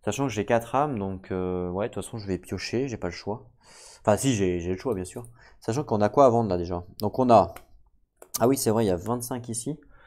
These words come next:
Euh... Ouais, non, il lui faut huit. Il lui faut huit, à la rigueur, je pourrais faire le niveau un, ça ferait huit, je pourrais le monter à vingt-neuf. Si je le monte à vingt-neuf, je peux lui mettre ça.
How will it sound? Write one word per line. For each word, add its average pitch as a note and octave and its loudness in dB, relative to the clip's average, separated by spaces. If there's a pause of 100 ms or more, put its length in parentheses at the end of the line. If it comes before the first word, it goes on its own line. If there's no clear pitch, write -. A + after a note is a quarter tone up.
(380)
Euh... F#2 -4
Ouais, A2+ 0
non, A2+ -2
il A2 0
lui G2 -4
faut G#2 -4
huit. A#2 -2 (840)
Il G#2+ 0
lui C3 4
faut D3+ 4
huit, E3 4
à - 6
la C3 8
rigueur, B2+ 6
je - -10
pourrais A#2+ 2
faire D3 0
le D3 -2
niveau B2+ 0
un, D#3+ 0
ça - -6
ferait A2 -2
huit, B2+ -2
je - -18
pourrais G2 -2
le G2+ -2
monter A#2+ 0
à A#2+ 2
vingt-neuf. G#2 -6 (1400)
Si D#3 0
je C#3 0
le D3+ 6
monte D3 4
à C3+ 10
vingt-neuf, C3 4
je - -16
peux A2+ 0
lui G#2+ 2
mettre C#3 4
ça. A2 0